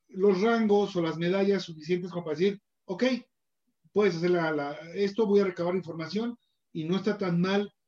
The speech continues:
Eh, hay que, hay que comentar que este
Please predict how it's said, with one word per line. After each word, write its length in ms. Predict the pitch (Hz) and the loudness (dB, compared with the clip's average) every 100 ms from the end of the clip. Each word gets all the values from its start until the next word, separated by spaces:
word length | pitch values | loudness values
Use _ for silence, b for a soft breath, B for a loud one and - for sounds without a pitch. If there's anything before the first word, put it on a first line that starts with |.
| _ _ | _ _
Eh, 500 | 139 139 139 139 143 | -2 0 2 0 0
hay 80 | 170 | 0
que, 180 | 170 185 | 0 0
hay 80 | 170 | 0
que 60 | |
comentar 380 | 170 175 170 170 | -2 -2 -2 -4
que 100 | 165 | -4
este 720 | 147 180 165 156 139 123 113 | -4 -2 0 2 2 2 0